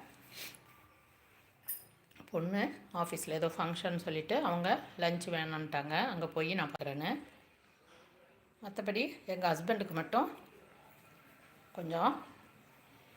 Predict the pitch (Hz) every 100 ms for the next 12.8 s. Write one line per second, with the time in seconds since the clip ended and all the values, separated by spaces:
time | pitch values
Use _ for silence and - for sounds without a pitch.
0 | - - - - - - - - - -
1 | - - - - - - - 185 208 208
2 | - 170 165 190 370 - - - 175 170
3 | 156 180 285 - - - - - - -
4 | - - - - - - _ - _ -
5 | _ _ - - - - - _ _ _
6 | _ _ _ _ - 202 185 202 202 214
7 | 190 269 190 165 170 175 220 208 160 165
8 | 156 202 320 - - - - - - -
9 | - - 202 214 220 277 180 175 208 214
10 | 208 196 254 - 165 - 156 156 208 226
11 | 190 170 190 214 190 180 180 233 - 170
12 | 180 196 180 196 180 175 180